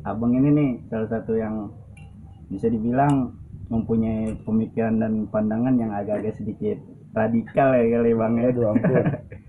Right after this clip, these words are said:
Speaker 1: <laughs> Oke nih, Bang, gue kayaknya mau nanya-nanya nih, Bang. Sekalian
Speaker 2: Hmm.
Speaker 1: mau minta bagaimana pandangan serta tanggapan lo, terlebih lo sendiri ini kan salah satu mahasiswa Fakultas Hukum nih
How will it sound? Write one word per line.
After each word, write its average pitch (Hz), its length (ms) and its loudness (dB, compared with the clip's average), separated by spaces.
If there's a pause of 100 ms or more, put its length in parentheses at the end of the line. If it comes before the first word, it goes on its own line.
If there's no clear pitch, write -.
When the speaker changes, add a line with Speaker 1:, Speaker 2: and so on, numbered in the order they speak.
Speaker 1:
<laughs> - 600 -18
Oke - 160 -2
nih, 170 160 2
Bang, 147 340 2 (140)
gue 151 380 -2
kayaknya 156 420 0
mau 123 220 4
nanya-nanya 110 600 0
nih, 113 140 -2
Bang. 98 180 -6 (880)
Sekalian 110 420 2
Speaker 2:
Hmm. 120 80 6
Speaker 1:
mau 113 80 4
minta 107 400 0 (320)
bagaimana 104 540 -4
pandangan 104 640 -2
serta 101 340 -4
tanggapan 98 540 -4
lo, 120 160 0 (400)
terlebih 113 480 0 (520)
lo 107 180 -2
sendiri 110 440 2
ini 120 180 4
kan 135 420 2
salah 104 220 0
satu 104 540 -2
mahasiswa 101 880 -4 (300)
Fakultas 101 500 -2
Hukum 113 340 0
nih 117 180 4